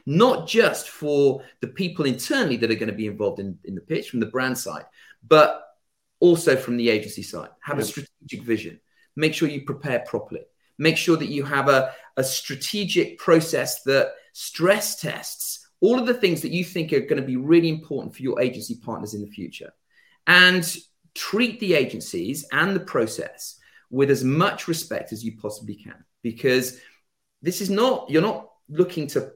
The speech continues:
Speaker 1: find a, a service provider. You're looking to find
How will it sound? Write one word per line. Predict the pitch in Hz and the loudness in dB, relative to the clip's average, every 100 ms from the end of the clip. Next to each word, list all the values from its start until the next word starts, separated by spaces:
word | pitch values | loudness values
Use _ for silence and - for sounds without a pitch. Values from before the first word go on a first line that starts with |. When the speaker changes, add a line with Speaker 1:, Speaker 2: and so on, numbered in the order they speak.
| _ _ | _ _
Speaker 1:
find | - 143 147 135 | -4 -2 0 2
a, | 127 120 - - - | 2 2 -2 -18 -16
a | 110 | -12
service | - - 156 156 117 - | -12 0 4 6 4 -2
provider. | 117 90 - - - - _ _ _ | -8 -8 -10 -14 -18 -20 _ _ _
You're | 127 | 0
looking | 139 170 - 127 | 2 0 -2 -8
to | |
find | 110 117 113 107 104 | -8 -6 -4 -4 -8